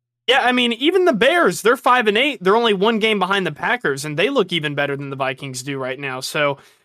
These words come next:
the Vikings gotta turn it around against the Bengals team that just looks so good with their backup quarterback, and I just don't think it's gonna happen. I'm gonna go twenty-eight to ten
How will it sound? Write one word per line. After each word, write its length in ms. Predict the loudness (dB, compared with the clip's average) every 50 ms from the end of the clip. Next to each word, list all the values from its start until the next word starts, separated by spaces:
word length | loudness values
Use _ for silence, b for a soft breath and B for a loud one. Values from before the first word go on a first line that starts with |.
| b b
the 60 | -4 0
Vikings 440 | 0 0 0 0 -2 -4 -2 0
gotta 200 | 0 0 0 0
turn 240 | 0 0 0 0 2
it 40 | 2
around 300 | 2 2 2 2 2 0
against 260 | 0 0 -2 -4 -4
the 60 | -6
Bengals 420 | -4 -2 -2 -2 -2 -4 -6 -6 -4
team 220 | -4 -4 -2 -2
that 140 | -4 -4 -6
just 200 | -6 -8 -8 -8
looks 160 | -8 -8 -8
so 340 | -8 -4 0 0 0 0 0
good 220 | -2 -2 -2 -2
with 120 | -2 -4 -4
their 100 | -4 -2
backup 360 | -2 -2 -2 -2 -4 -8 -10
quarterback, 500 | -6 -6 -4 -2 -2 0 -2 -2 -2 -4
and 80 | -4 -6
I 80 | -6
just 180 | -6 -6 -8 -8
don't 160 | -8 -8 -8
think 140 | -8 -10 -8
it's 120 | -8 -8
gonna 160 | -8 -8 -8
happen. 480 | -6 -4 -4 -4 -4 -6 -8 -10 -10 -12 b b b b b b b -4
I'm 80 | -2
gonna 120 | 0 0 0
go 120 | 0 -2
twenty-eight 460 | -2 -2 -2 -2 0 0 -2 -2 -4
to 100 | -6 -12
ten 560 | -14 -10 -6 -4 -2 -2 -2 -4 -6 -8 -12